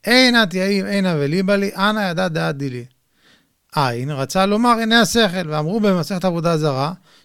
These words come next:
"שוריינה דאינה בליבא תלי"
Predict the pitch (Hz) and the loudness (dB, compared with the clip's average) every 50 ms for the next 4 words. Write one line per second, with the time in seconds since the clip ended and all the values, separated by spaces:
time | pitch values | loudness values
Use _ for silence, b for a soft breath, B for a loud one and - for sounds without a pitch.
0 | b - - - - 220 240 254 254 240 226 214 202 190 180 170 185 190 208 254 | b -10 -8 -2 2 4 4 6 6 4 4 4 4 2 2 0 0 0 0 0
1 | 262 233 220 208 185 202 202 208 226 233 226 220 226 180 - 208 208 202 180 170 | 2 2 2 2 2 2 2 2 2 2 4 2 2 2 4 4 4 4 4 2
2 | 160 151 | -2 -4